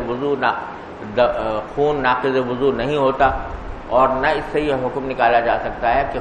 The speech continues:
خون نجس نہیں ہوتا۔ دونوں باتیں نہیں نکالی جا سکتی۔ سمجھ گئے نا؟ دوسرا اثر نقل کیا امام بخاری نے، وقال الحسن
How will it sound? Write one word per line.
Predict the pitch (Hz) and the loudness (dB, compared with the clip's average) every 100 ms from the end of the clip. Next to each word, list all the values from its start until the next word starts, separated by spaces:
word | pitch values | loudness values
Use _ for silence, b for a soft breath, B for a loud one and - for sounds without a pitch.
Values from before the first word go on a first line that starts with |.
| - | -4
خون | 123 120 | -4 -2
نجس | 107 117 123 | -2 -2 -4
نہیں | 117 113 | -4 -2
ہوتا۔ | 104 107 98 - - - - - | 0 0 -2 -4 -8 -10 -12 -4
دونوں | 123 139 | 0 0
باتیں | 120 110 120 143 170 - - - | 2 2 2 -4 -6 -12 -16 -10
نہیں | 107 127 | -6 -4
نکالی | 113 95 95 90 | -4 -2 -2 -4
جا | 76 | -6
سکتی۔ | - - - - - - - - - - - - - - - - - | -8 -12 -14 -14 -16 -16 -14 -14 -14 -16 -16 -16 -14 -12 -6 -6 -2
سمجھ | 120 143 | 0 2
گئے | 190 | 2
نا؟ | 214 143 - - - - - - - - - - - - - - - - - - - - - - - - - - - 117 | 0 -2 -8 -12 -14 -14 -16 -16 -16 -16 -14 -14 -14 -14 -14 -14 -16 -16 -16 -16 -14 -12 -10 -4 -2 -2 -2 -4 -6 -2
دوسرا | 143 160 190 | 0 4 4
اثر | 160 156 165 | 4 4 2
نقل | 151 156 160 156 | 2 0 0 0
کیا | 165 156 | 4 6
امام | 147 139 | 6 2
بخاری | 139 139 | 4 4
نے، | 147 | 4
وقال | 151 135 - 127 151 | 2 0 4 4 4
الحسن | 151 - 127 156 | 2 2 0 0